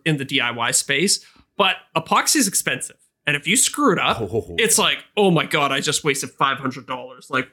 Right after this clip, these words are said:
Speaker 1: what have I done?"
Speaker 2: Five hundred dollars on a small, on a small
Speaker 1: Yes.
Speaker 2: thing?
Speaker 1: Yeah, yeah. I was being, I was trying to, uh, I was trying to lowball it there to make, <laughs> to make the
Speaker 2: Oh,
Speaker 1: viewers
Speaker 2: yeah.
Speaker 1: at home feel better.
Speaker 2: Oh, yeah, for sure. I mean,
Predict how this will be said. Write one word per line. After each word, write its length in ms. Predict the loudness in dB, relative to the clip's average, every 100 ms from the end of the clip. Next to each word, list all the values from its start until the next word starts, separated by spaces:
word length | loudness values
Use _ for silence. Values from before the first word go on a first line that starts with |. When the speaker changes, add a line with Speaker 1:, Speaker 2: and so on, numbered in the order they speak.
| _
Speaker 1:
what 300 | -2 2 4
have 100 | 2
I 140 | 2
done?" 400 | 2 2 2 2
Speaker 2:
Five 180 | 0 -2
hundred 200 | -2 -2
dollars 220 | 0 0
on 120 | -2 -2
a 80 |
small, 640 | -2 -2 0 0 0 -2 _ -14
on 140 | -12
a 40 | -10
small 220 | -4 0
Speaker 1:
Yes. 320 | 0 0 -4 -4
Speaker 2:
thing? 120 | -4
Speaker 1:
Yeah, 240 | -2 -2 -8 -10
yeah. 300 | -4 -4 -6 -2
I 120 | 2
was 140 | 2 2
being, 320 | 2 2 2
I 100 | 2
was 160 | 2 2
trying 280 | 2 0
to, 260 | 0 -2 0
uh, 460 | 0 0 -2 -4 -4
I 140 | 0
was 180 | 2 0
trying 200 | 0 0
to 60 | 0
lowball 540 | 0 -2 -2 -4 -6
it 80 | -4
there 220 | -6 -6
to 120 | -8
make, 320 | -6 -6 -8 -12 -8
<laughs> 140 | 0
to 460 | 0 2 0 0 -2
make 180 | 0
the 60 | 0
Speaker 2:
Oh, 40 |
Speaker 1:
viewers 300 | 0 2 2
Speaker 2:
yeah. 60 | 2
Speaker 1:
at 60 | 0
home 160 | -2
feel 180 | 0 -2
better. 380 | 0 -2 -2 -4 -8 -8 -10 -20 _ _ _
Speaker 2:
Oh, 140 | -4 -2
yeah, 320 | -4 -6 -10
for 180 | -8 -8
sure. 460 | -4 -4 -4 -8
I 80 | -8
mean, 260 | -6 -6